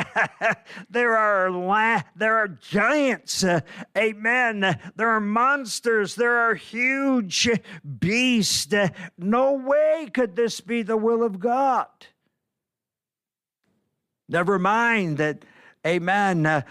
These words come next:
uh, two of the spies came back and said, "Whoa, it's a land that flows with milk and honey." And it caused an entire nation of people to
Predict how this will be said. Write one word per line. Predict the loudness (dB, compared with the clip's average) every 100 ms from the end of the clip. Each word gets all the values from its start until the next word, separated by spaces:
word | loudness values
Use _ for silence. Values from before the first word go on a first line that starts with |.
| -16 -6
uh, | -2 0 2 0 -2
two | -2 0
of | 0
the | -2
spies | -2 -2 0 0 -2
came | -2 0
back | 0 -2 -2
and | -6
said, | -2 -2 0
"Whoa, | 0 2 2 2 2 2 0 -2 -12 _ _ _ _
it's | -6 -2
a |
land | 0 2 2 2 0 0
that | -2
flows | -4 -4 0 0 -2 -6
with | -12 -10
milk | -4 -4 -4
and | -6
honey." | -4 -4 -4 -4 -6 _ _ _ _ _ _ _ _ _ _ -20 _ _ _ _ _ _ _ _ _ _ _ _ _ _ _ _ _ _ _ _ _ _ _ _ _ _ _ _ _ _ _ _ _ _ _ -4
And | 0
it | 0
caused | 0 0 2 0 -2
an | -2
entire | -2 -4 -2 0 2 0
nation | -2 -2 -2 -2 -2 -2
of | -4
people | -2 -2 0 -2 -2
to | -2 -4